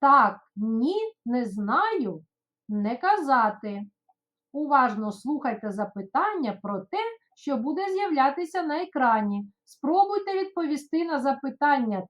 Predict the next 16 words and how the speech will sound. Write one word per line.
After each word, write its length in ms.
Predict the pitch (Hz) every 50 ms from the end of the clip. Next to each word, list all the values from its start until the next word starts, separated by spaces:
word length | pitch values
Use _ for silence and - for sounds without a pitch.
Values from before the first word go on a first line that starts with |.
| _
так, 280 | - 233 320 403 440 440 - - _ _ _ _
щоб 320 | - - 269 262 262 277
не 120 | 285 311
промовляти 920 | 302 311 311 320 330 339 381 392 339 262 240 240 254 302 349 349 - 392 381
слів 540 | 392 - - 247 240 254 277 269 262 226 185 - _ _ _
"так", 360 | - 277 269 247 214 202 180 - - _ _ _ _ -
"ні", 300 | 220 220 220 254 339 415 440 453 440 -
"не 300 | - 214 220 285 392 403 339 277
знаю". 600 | 262 240 220 214 202 202 190 185 180 180 180 185 - _ _ _ _ _ _ _ _ _ _
Головне 640 | 240 247 294 311 294 285 254 240 240 269 339 403 392
пам'ятати, 760 | 403 392 359 359 381 403 392 392 285 269 233 208 208 - 226
яких 680 | 208 196 214 240 285 285 294 - 320 311 262 233 190 196
слів 640 | - - - 202 202 220 294 349 392 440 440 381 226
говорити 800 | 196 247 254 247 226 220 202 214 311 392 403 392 - 254 208
не 280 | 190 180 180 220 285 320
можна. 720 | 320 339 339 311 262 214 208 175 170 175 175 170 160 160